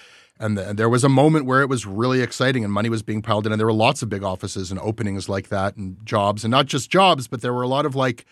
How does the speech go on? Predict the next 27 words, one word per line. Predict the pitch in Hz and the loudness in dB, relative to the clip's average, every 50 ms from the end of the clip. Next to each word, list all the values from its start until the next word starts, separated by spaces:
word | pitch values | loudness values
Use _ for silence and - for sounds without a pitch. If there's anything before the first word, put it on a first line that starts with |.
| _ _ _ _ _ _ _ _ _ | _ _ _ _ _ _ _ _ _
cool | - - - - 240 247 233 202 160 135 104 87 82 - | -16 -6 2 6 8 8 8 8 8 6 4 0 -6 -8
news | 117 117 117 113 107 101 - | -4 -2 0 0 -2 -2 -4
jobs | - 117 101 87 82 73 - - - - | -4 -2 -2 -2 -4 -8 -10 -14 -16 -12
in | - 120 | -8 -6
a | 113 110 | -4 -4
sense | - - 135 123 120 - | -2 0 0 0 0 0
that, | - 123 120 | -4 -4 -4
like, | 117 113 113 107 - | -4 -4 -6 -4 -4
a | 120 | 0
new | 117 135 151 156 | 4 4 6 6
generation | 135 151 139 131 123 123 120 - - | 6 6 4 4 4 2 2 0 -2
of | 110 101 | -4 -2
journalists | 113 110 107 107 - - | -2 -2 -2 -2 -4 -8
was | 110 - | -8 -8
being | - 107 107 | -6 -6 -6
paid | 101 - 120 113 110 110 | -4 -2 -2 -2 -2 0
properly | - 117 107 104 - 117 107 107 107 104 95 - - - - - - _ _ _ _ | 0 0 0 0 0 -2 -2 0 0 -2 -4 -6 -12 -20 -20 -20 -20 _ _ _ _
to | - - | -8 -4
do | 110 123 123 | 0 0 -2
cool | 123 - - 139 131 123 117 | 0 2 4 6 6 6 6
work, | 120 120 123 117 | 4 4 2 2
and | - 117 117 | 0 -2 -2
that | 117 | 0
the | 113 123 - - | -2 -2 -2 2
audience | 139 185 262 269 175 117 85 - - - - - - | 2 2 2 2 0 -4 -6 -10 -12 -14 -14 -14 -10
was | - 117 117 107 - - - 113 | -8 -6 -6 -6 -6 -8 -4 0
not, | 123 120 113 110 | 2 2 2 0